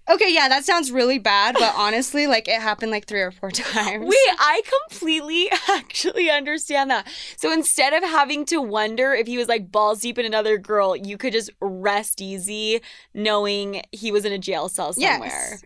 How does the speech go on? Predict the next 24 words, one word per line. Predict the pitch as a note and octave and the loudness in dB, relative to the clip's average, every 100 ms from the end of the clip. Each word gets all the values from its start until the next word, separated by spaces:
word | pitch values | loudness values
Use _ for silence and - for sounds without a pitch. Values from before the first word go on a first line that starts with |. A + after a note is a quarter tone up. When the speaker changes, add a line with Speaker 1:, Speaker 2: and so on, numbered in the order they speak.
| _ | _
Speaker 1:
ex-, | A3+ G#3+ G3+ | -6 -6 -10
precisely. | - D4+ G#4 G#4+ - G3 G3+ D#4+ | -8 -2 0 0 -6 -10 -4 -2
Speaker 2:
<laughs> | C#4+ - F4+ - - _ - F#4 G4+ - | -2 0 -2 -2 -14 _ -16 -14 -12 -12
Speaker 1:
Slept | - C#4+ C#4+ | -4 -2 0
like | C#4+ | 0
a | C#4 | -2
baby. | A#3 A3+ G#3 F#3 | 0 -2 -2 -6
Speaker 2:
Ladies | C4 C4 C4+ C#4 D#4 E4 F#4 G#4 A4 - | -2 0 2 0 0 2 2 2 0 0
and | A#3+ A#3 C4 | 0 2 0
gentlemen | A#3+ B3 A3 B3 B3+ | 0 0 0 -2 -2
listening, | A3+ G#3+ - A#3+ B3 B3+ C4 _ G3 E3+ | -2 -2 -2 -2 -2 -2 -4 _ -14 -4
get | A3 A3 | 0 2
yourself | C4+ C#4+ - C#4 D#4 D#4 | 0 -2 -2 0 0 0
a | C#4+ | -2
felon | C#4 - G#3 G3+ A#3 B3+ C#4 | -4 0 2 2 2 2 0
<laughs> | - | -2
because | B3 - - A#3+ A3 G#3+ - - - - E5+ | -6 -4 -2 -2 0 -2 -4 -10 -12 -6 -6
Speaker 1:
They | E4 | -4
ain't | A#3 D#4 C#4+ | 2 4 6
Speaker 2:
that | C4+ D#4 C#4+ | 6 6 4
Speaker 1:
going | C4 | 4
nowhere. | E4 F4+ D4+ B3 G#3+ A3 D#4 | 4 4 4 2 2 0 2
Speaker 2:
<laughs> | - - | 0 0
No. | C4 | -10